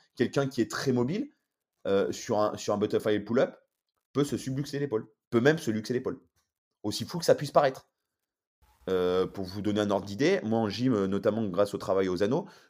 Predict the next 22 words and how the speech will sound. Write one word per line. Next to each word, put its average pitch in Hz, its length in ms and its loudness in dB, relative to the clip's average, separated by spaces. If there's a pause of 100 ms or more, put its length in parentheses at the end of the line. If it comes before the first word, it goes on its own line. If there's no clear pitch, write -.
je 107 140 -4
sais 110 140 -2
très - 120 -2
bien 135 140 2
ce - 40 -6
que 135 80 -4
c'est 143 140 -4
qu'une 113 240 -6
subluxation 120 500 -8
de 120 40 -6
l'épaule. 123 260 -2 (1120)
C'est - 180 -6
des, 98 180 -2
des, 98 220 0
des, 95 200 0
des 90 160 -6
contraintes 131 340 -4
dans 107 100 -2
lesquelles 101 400 -2
nous, 104 100 -4
on 110 120 -4
est, 87 140 -6